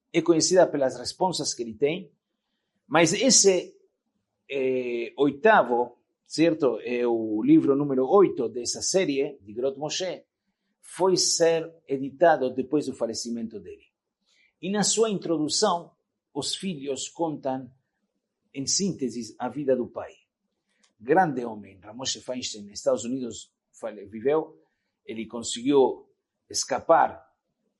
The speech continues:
antes do Holocausto para Estados Unidos, e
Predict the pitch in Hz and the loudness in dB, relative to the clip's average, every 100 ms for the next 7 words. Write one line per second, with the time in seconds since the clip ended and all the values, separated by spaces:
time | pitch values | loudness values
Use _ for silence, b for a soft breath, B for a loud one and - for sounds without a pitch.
0 | _ _ _ _ _ _ _ _ _ - | _ _ _ _ _ _ _ _ _ -2
1 | 156 160 - 110 113 113 107 156 156 - | 0 0 -2 -6 -4 -4 0 4 4 2
2 | 131 - 117 107 - 123 110 127 180 180 | -4 0 -2 -2 -4 -4 -4 -2 0 0
3 | 170 - _ _ _ _ _ _ _ _ | -2 -8 _ _ _ _ _ _ _ _
4 | 143 180 190 - | -4 -2 -4 -8